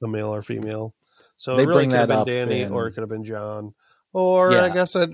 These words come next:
Speaker 1: could have even been fucking Arya. Out of
Speaker 2: Well,
Speaker 1: nowhere!
Speaker 2: only if, only if she had Targaryen blood, 'cause it's, it's whoever, it's the descendant of Aegon.
Speaker 1: Does it have to be? Is that part, uh, is it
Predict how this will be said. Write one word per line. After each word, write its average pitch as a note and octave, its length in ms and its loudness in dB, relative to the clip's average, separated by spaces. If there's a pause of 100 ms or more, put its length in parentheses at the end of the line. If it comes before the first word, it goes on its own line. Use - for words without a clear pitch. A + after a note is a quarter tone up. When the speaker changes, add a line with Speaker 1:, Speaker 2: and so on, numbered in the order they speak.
(160)
Speaker 1:
could D#3 160 2
have D#3+ 100 0
even D3+ 340 -2
been C3 240 -2
fucking B2 340 -6
Arya. G#2 640 -8 (680)
Out F#3+ 160 8
of F4 120 4
Speaker 2:
Well, F#4+ 220 8
Speaker 1:
nowhere! D#4+ 920 6
Speaker 2:
only F3+ 100 -10
if, - 100 -16 (520)
only D#3 260 6
if C#3 80 4
she D#3 80 2
had C3 160 6
Targaryen A#2 640 2
blood, G2 420 -2 (880)
'cause A2+ 180 2
it's, A2 200 -4
it's - 480 -6 (100)
whoever, C#3 320 4
it's C3 220 -2
the A#2+ 100 -4
descendant A#2 460 2
of G2 60 0
Aegon. G2+ 480 0 (340)
Speaker 1:
Does C#3 180 0
it B2+ 80 -4
have A2+ 280 -8
to C3+ 100 -8
be? D3+ 240 -2
Is C3+ 240 -4
that B2 260 -2
part, B2 380 0
uh, B2+ 320 2
is A#2+ 180 -4
it A#2+ 80 -12